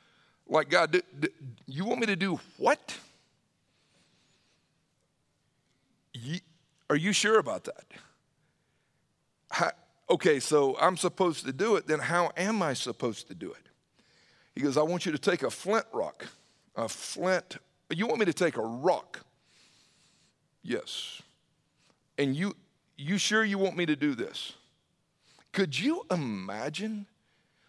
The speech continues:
looking at your people that are grown men saying, "Hey,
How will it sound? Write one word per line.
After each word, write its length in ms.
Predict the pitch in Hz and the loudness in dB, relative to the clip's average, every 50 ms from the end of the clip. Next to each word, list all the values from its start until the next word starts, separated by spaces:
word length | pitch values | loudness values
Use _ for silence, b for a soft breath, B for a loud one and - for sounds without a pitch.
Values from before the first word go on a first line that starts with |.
| _ _ _ - | _ _ _ -6
looking 500 | 120 131 165 208 - 233 226 226 214 185 | -2 0 0 0 0 -2 -4 -2 -2 -2
at 180 | 180 147 - - | -2 -4 -4 -4
your 160 | 160 160 139 | -4 -4 -4
people 520 | - - 175 185 185 - - 233 233 226 - _ _ _ _ _ _ _ _ _ _ _ _ - | -4 -4 -4 -4 -4 -4 -4 -4 -4 -6 -10 _ _ _ _ _ _ _ _ _ _ _ _ 0
that 200 | 139 170 175 170 | 2 4 4 6
are 140 | 165 147 135 | 4 2 2
grown 680 | 117 107 127 147 160 170 196 220 240 247 240 208 208 - - | 0 -2 0 0 2 2 2 2 0 -2 -4 -6 -10 -8 -4
men 300 | 156 175 180 160 143 127 | -2 0 2 2 0 0
saying, 200 | - 175 156 143 | 2 2 2 2
"Hey, 220 | 165 175 160 143 | 2 2 0 0